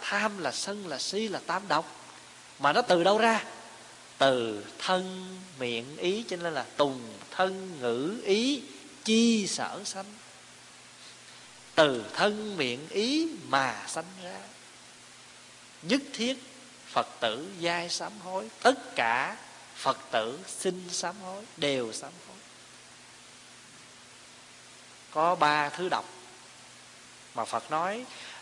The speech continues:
nói hoài, nói hoài, nói hoài. Quý thầy giảng cũng rỉ rả. Rồi mình nói: "Trời ơi, tưởng thầy giảng gì cao, tối ngày cứ tham sân si." Nhưng mà thật sự ra mình có thoát tham sân si không?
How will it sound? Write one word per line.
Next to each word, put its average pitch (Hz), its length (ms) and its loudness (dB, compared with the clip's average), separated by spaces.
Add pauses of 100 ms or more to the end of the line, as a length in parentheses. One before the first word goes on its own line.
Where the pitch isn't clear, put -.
nói 156 160 -4
hoài, 135 600 -2
nói 156 180 -10
hoài, 131 400 -6
nói 151 120 -10 (100)
hoài. 131 220 -8 (380)
Quý 190 160 2
thầy 139 300 0
giảng 127 220 -2
cũng 160 300 -8
rỉ 131 240 -4
rả. 131 220 -6 (1400)
Rồi 160 120 2
mình - 120 2
nói: 208 200 0
"Trời 123 280 -2
ơi, 185 360 -4
tưởng 127 240 -4
thầy 120 220 -8
giảng 170 340 -4
gì 127 260 -8
cao, 208 340 -6 (380)
tối 240 240 -2
ngày 135 380 -4
cứ 220 160 -8
tham 226 240 0
sân 214 200 -6
si." 226 280 -6 (880)
Nhưng 135 140 -6
mà 127 80 2
thật - 180 -2
sự 123 220 -4
ra 147 120 0
mình 135 220 -2
có 151 140 -6
thoát - 320 0
tham 151 180 0
sân 139 160 -4
si 139 220 -4
không? 139 100 -14